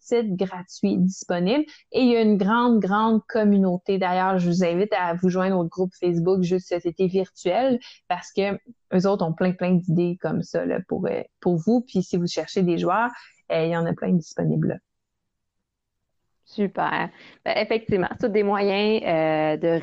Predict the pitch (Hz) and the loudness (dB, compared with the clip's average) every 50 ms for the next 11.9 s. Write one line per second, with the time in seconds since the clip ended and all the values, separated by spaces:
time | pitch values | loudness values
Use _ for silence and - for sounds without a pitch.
0 | - - 202 196 196 - 202 196 196 196 185 170 160 - - 180 180 170 170 - | -2 -2 -2 -2 0 0 -2 0 0 0 0 -2 -2 -2 -2 -2 -2 -2 -4 -6
1 | 160 151 165 156 151 170 156 151 147 151 147 170 160 185 - - - - _ _ | -6 -4 -4 -4 -4 -4 -4 -2 -2 0 0 0 -2 -2 -6 -10 -20 -20 _ _
2 | - - 180 170 - 180 175 165 160 160 - - - 170 170 165 165 156 - 180 | -8 -6 -6 -4 -2 -2 -2 -2 -2 -2 -4 -4 -4 -2 -2 -2 -2 -2 0 0
3 | 180 185 175 156 - - - - _ _ _ _ _ _ - 170 - 175 - 175 | 2 2 2 0 -2 -4 -6 -8 _ _ _ _ _ _ -4 -4 -4 -2 -2 -4
4 | 165 165 - 185 190 175 170 170 - - 170 156 147 160 156 165 180 190 - 196 | -4 -2 0 -2 0 0 -2 -6 -8 -8 -8 -4 -2 0 0 0 -2 -2 -2 -2
5 | 165 160 156 - - 170 160 165 190 208 _ - 185 170 160 180 185 180 175 156 | -2 -2 -2 -4 -4 -4 -2 -2 -4 -6 _ -12 -10 -6 -4 -4 -4 -2 -2 -4
6 | 151 156 - 151 147 147 151 156 165 170 190 220 - - - _ _ _ - - | -4 -4 -6 -6 -4 -2 -2 -2 -2 -4 -6 -8 -12 -16 -20 _ _ _ -14 -14
7 | - - - 165 - 202 202 202 196 170 165 - 175 170 175 185 185 175 160 151 | -12 -8 -8 -6 -2 -2 -2 -2 -2 -4 -4 -2 -2 0 0 0 0 0 0 -2
8 | 156 - - 170 147 - - 180 180 202 208 - _ _ _ _ _ _ _ _ | -2 -2 -4 -4 -4 -4 -4 -2 -2 -2 -2 -6 _ _ _ _ _ _ _ _
9 | - 180 170 170 196 208 196 208 185 220 202 196 175 165 165 - - 214 - 196 | -4 -4 -2 0 0 0 2 4 4 4 2 0 -2 -4 -8 -10 -10 -8 -6 -4
10 | 165 151 - 165 156 - 349 - _ - 180 165 - - 202 208 202 190 - - | -4 -4 -4 -6 -6 -6 -8 -8 _ -10 -8 -4 -2 2 2 2 2 0 -2 -4
11 | 233 208 196 196 202 214 233 226 202 185 180 175 170 165 170 190 208 | -4 -2 -2 -2 -2 0 0 0 0 0 0 -2 -2 -2 -2 -2 -4